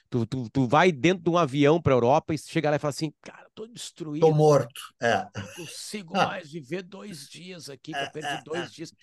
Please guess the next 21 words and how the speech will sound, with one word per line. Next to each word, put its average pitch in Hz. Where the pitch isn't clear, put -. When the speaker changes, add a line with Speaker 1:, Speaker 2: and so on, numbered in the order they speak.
Speaker 1:
pra 165
me 170
recuperar 170
do 170
voo. 143
Tipo -
assim, 175
Speaker 2:
É. 247
Speaker 1:
vai 370
se -
fuder. 214
Speaker 2:
Não, 220
com, 208
com 208
álcool 285
e 285
comida 247
a -
bordo, 180
né, 123
cara? 117